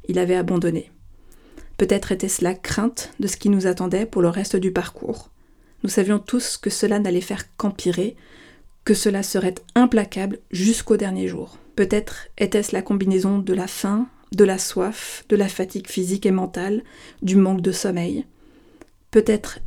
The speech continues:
était-ce la peur constante de l'échec ou le fait de savoir que le D S voulait activement que nous abandonnions. Ou peut-être était-ce quelque chose d'inconnu, ce ne serait jamais clair.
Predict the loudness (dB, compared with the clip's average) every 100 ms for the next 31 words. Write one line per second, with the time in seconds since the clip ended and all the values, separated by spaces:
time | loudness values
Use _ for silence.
0 | 0 2 2 2 0 0 -4 0 2 2
1 | 4 4 6 4 4 2 0 0 2 2
2 | 2 -2 0 0 0 0 2 4 6 4
3 | 2 0 0 0 -6 -2 0 4 4 4
4 | 0 4 2 2 2 4 2 0 -6 -20
5 | -20 -20 -20 -20 _ -6 -2 0 0 -2
6 | -6 -4 -2 -2 -2 -2 0 0 -2 -2
7 | -2 -2 2 2 2 -2 -8 -4 -4 -2
8 | -2 0 0 -2 -6 -10 -12